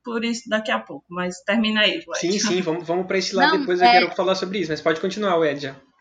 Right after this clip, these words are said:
Speaker 3: Não, é isso mesmo, é, é só isso que eu queria dizer mesmo, assim, a res-, essa responsabilidade,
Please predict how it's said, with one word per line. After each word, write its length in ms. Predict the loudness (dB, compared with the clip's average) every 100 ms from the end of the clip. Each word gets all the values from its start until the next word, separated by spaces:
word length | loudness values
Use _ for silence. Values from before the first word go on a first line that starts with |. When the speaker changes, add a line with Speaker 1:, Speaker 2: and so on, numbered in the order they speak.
| _ _ _ 0
Speaker 3:
Não, 180 | 0 4
é 100 | 2
isso 240 | 2 -4 -2
mesmo, 420 | -2 -2 -8 -6
é, 320 | 0 2 4 2
é 60 |
só 200 | 0 -2
isso 140 | -2 -6
que 80 |
eu 40 | -8
queria 220 | -8 -8
dizer 140 | -8
mesmo, 300 | -8 -8 -8
assim, 320 | -8 -8 -8 -2
a 120 | 0
res-, 160 | 0 -2
essa 180 | -4
responsabilidade, 1080 | -4 -6 0 2 2 0 4 6 4 2